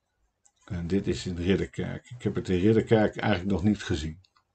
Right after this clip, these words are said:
Maar je ziet wel dat, eh, namen veranderen, hè. Bijvoorbeeld die post die we net hadden.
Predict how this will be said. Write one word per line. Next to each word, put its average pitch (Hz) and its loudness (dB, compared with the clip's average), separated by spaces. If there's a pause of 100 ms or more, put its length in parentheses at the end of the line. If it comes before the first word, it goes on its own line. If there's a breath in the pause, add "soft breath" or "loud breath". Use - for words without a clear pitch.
(1700)
Maar 95 10
je 98 6
ziet 95 2
wel 92 6
dat, 85 -2
eh, 101 -4
namen 82 0
veranderen, 90 -4
hè. 85 -6
Bijvoorbeeld 92 -6
die - -8
post - 0
die 87 -4
we 85 -4
net 95 -2
hadden. 90 -6